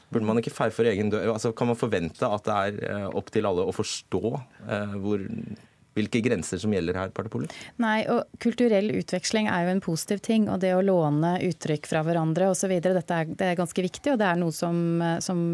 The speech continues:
Speaker 2: vi har gjort hele tiden og fortsetter å gjøre i, eh, mennesker vandrer og flytter på oss, og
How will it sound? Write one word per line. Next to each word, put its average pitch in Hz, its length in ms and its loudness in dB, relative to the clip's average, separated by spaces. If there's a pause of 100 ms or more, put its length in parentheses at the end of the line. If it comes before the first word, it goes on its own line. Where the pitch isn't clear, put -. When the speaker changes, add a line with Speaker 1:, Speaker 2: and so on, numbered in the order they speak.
(100)
Speaker 2:
vi 175 160 0
har 180 80 2
gjort 160 240 -2
hele 160 160 0
tiden 170 400 0
og 180 240 0
fortsetter 170 460 -2
å 190 80 2
gjøre 165 340 2
i, 180 140 2 (180)
eh, 175 160 0
mennesker 175 400 0
vandrer 180 480 2
og 180 80 0
flytter 180 240 -2
på 170 220 0
oss, - 100 -4
og 190 80 0